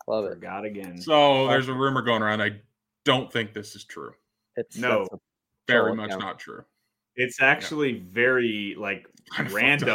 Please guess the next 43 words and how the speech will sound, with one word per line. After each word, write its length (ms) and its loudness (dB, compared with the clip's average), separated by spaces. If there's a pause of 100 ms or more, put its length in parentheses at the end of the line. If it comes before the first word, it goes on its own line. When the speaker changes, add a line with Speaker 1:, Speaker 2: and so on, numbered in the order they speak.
Speaker 3:
up. 40 -8 (440)
Speaker 2:
It's, 140 -8 (160)
yeah, 320 4
they've, 260 2
like, 220 2 (260)
r-, 120 -10 (1000)
there's 260 6
some 320 4
dude, 400 2
like, 220 2
the 100 2
blue 320 2
check 380 4
mark 300 2
not 260 8
meaning 340 0
anything 400 0
and 80 -2
just 200 -6
having 260 0
to 80 -2
pay 280 0
for 160 2
it 60 -2
is 180 -6
so 160 0
funny 320 -2
because 380 -4
all 220 4
our 100 4
brains 480 -2
got 220 -6
so 880 0 (400)
tricked 480 -2
into 160 -6
thinking 380 -10
blue 180 -6
check 320 -8
marks 260 -10
mattered. 460 -6 (240)
And 100 -4
now 200 0
they 320 -4